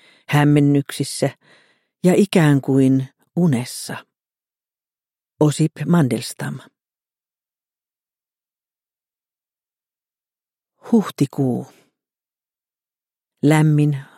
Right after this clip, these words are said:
aurinkoinen päivä. Eilen sanottiin säätiedotuksessa, että oli kevään lämpimin päivä koko maassa. Tänään ainakin täällä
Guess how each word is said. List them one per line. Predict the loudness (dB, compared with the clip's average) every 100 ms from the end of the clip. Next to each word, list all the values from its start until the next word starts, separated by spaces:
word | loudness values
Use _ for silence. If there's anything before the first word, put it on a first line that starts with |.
| _ -4
aurinkoinen | -2 0 0 0 0 0 0
päivä. | -2 -4 -6 -12 -16 _ _ _ _ _ _ _ _ _ _ _ _ _ _ _ _ _ _ 2
Eilen | 4 4 2
sanottiin | 2 2 2 0 2
säätiedotuksessa, | 2 2 2 0 0 -4 -4 -6 -6 -4
että | -2 -2 -2 0
oli | 0 0 0
kevään | 0 2 2 2
lämpimin | 2 0 2 0 0 0
päivä | 0 -2 -2
koko | -4 -4 -2
maassa. | -2 -4 -8 -14 -16 -20 _ _ _ _ _ _ _ _ _ _ _ _ -4
Tänään | 0 2 2 2 -2
ainakin | 0 0 0 0 0
täällä | 2 2 2 0